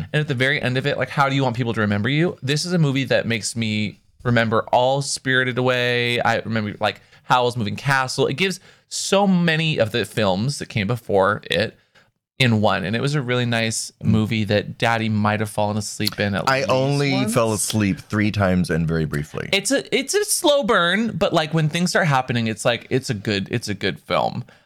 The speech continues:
Speaker 1: Um, and then we also had our three-year, uh, Twitch anniversary.
Speaker 2: Yeah, and that was lots of fun.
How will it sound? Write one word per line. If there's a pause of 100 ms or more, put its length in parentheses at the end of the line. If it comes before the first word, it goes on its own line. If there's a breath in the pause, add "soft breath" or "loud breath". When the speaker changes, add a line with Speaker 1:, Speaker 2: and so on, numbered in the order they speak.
(160 soft breath)
Speaker 1:
Um,
and
then
we
also
had
our
three-year, (180)
uh,
Twitch
anniversary.
Speaker 2:
Yeah,
and
that
was
lots
of
fun.